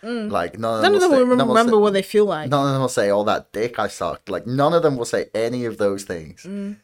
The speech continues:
Speaker 2: Most of them will tell you it was their children.
Speaker 1: Yeah. I, I knew, there was a lady whose flat I used to clean on the regular. She was such a clean freak. She wanted her flat clean once every week.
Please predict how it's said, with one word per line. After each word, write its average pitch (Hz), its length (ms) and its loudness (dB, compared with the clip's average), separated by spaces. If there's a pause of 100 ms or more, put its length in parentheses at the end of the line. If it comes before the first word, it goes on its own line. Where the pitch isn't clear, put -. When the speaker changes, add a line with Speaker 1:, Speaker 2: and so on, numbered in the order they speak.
Speaker 2:
Most 139 440 2
of 131 100 0
them 104 180 -2
will 104 100 -6
tell 101 240 -2
you 95 260 -6
it 87 160 -8
was - 100 -18
their 67 120 -14
children. - 400 -20 (140)
Speaker 1:
Yeah. 381 260 0 (460)
I, 302 280 4
I 311 200 4
knew, 311 480 -2
there 247 100 2
was 269 120 -2
a 262 40 -4
lady 269 400 0
whose 220 220 -10
flat 196 220 -6
I - 20 -8
used 196 180 -8
to - 60 -16
clean 165 340 -12
on 175 140 -10
the 165 80 -10
regular. 156 280 -10
She - 120 -10
was 175 100 -8
such 202 160 -8
a 202 60 -18
clean 160 200 -12
freak. - 220 -14
She - 120 -14
wanted 180 260 -10
her 170 60 -14
flat - 220 -14
clean 165 300 -14 (160)
once 170 500 -10 (160)
every 165 360 -8
week. 139 360 -16